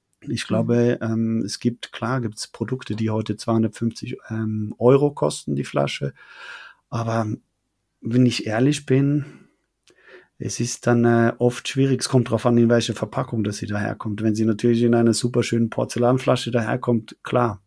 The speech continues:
Speaker 1: dann weißt du, die Porzellanflasche
Speaker 2: Mhm.
Speaker 1: kostet
Speaker 2: Mhm.
Speaker 1: viel. Ähm, aber das, wie gesagt, Gin ist die einfachste herzustellende Spirituose. Äh, die Engländer lachen über, äh, uns Westeuropäer,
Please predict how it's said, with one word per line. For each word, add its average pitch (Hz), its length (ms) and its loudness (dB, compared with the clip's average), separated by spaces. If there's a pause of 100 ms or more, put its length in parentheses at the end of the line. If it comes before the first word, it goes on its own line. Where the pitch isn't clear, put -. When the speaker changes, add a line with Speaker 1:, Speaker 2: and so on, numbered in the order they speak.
(140)
Speaker 1:
dann 107 300 0
weißt 107 300 0
du, 104 60 -6
die 101 140 -8
Porzellanflasche 127 840 -2
Speaker 2:
Mhm. - 20 -18
Speaker 1:
kostet 180 360 -6
Speaker 2:
Mhm. 185 60 -2
Speaker 1:
viel. 190 120 -10 (580)
Ähm, 117 540 2
aber 113 300 -2
das, - 760 -4 (460)
wie 117 100 -2
gesagt, 123 460 2
Gin 127 240 4
ist 127 220 2
die 117 140 -2
einfachste 123 680 4
herzustellende 120 680 0
Spirituose. 127 880 0 (520)
Äh, 117 200 0
die 127 120 0
Engländer 127 440 6
lachen 127 380 2
über, 120 540 2
äh, 117 220 -2
uns 120 340 -2
Westeuropäer, 131 960 -2